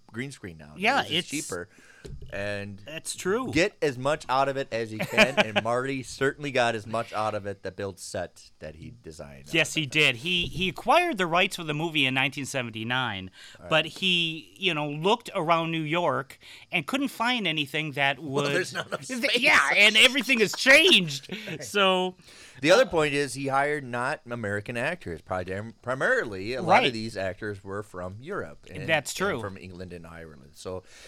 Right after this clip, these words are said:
Speaker 1: even though it's an American movie, he didn't hire people that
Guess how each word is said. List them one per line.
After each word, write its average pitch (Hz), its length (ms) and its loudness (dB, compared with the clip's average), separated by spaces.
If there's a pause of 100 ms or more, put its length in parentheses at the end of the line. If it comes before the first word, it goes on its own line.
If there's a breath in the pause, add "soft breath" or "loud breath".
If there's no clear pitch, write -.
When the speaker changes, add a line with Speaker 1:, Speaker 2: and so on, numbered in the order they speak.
(280 loud breath)
Speaker 1:
even 139 180 -4
though 131 80 2
it's 123 120 -4
an 113 60 -2
American 127 320 -2
movie, 143 480 -4
he 120 120 -6
didn't 131 280 -10
hire 113 360 -4
people 98 340 -12
that 90 200 -10